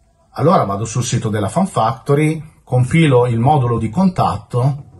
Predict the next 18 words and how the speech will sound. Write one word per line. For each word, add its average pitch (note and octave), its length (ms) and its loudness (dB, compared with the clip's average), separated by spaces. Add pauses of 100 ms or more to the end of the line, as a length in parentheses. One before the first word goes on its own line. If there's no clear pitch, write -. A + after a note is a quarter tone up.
(1120)
e, A2+ 840 -2 (100)
e C#3+ 160 -6
scrivo, B2+ 920 2
insomma: A2 540 -4
"Mi B2 100 2
avete B2+ 880 0
contrassegnato C#3+ 840 2
un C3 160 2
pacco F3 340 -2
spedito D3+ 920 2 (680)
il C#3+ 420 4
cinque E3 380 2
di B2+ 140 4
gennaio, G#3 920 2 (480)
dov'è A#3 300 2
il E3+ 100 4
mio B2+ 140 2
pacco?". F3+ 680 0